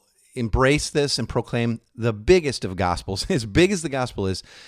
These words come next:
to all your people. And as you make disciples, they will really understand both the power and the purpose of the gospel. Okay, let me get to today's big three.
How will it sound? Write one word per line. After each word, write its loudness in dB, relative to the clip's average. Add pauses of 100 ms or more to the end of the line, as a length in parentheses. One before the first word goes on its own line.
(160)
to -8
all 6
your 0
people. -8
And -6
as -2
you -2
make -2
disciples, -2
they 0
will -2
really 0
understand -6
both -6
the -14
power -2
and -6
the -10
purpose -10
of -10
the -8
gospel. -4 (500)
Okay, 4
let 2
me 0
get -2
to -10
today's -2
big 0
three. -6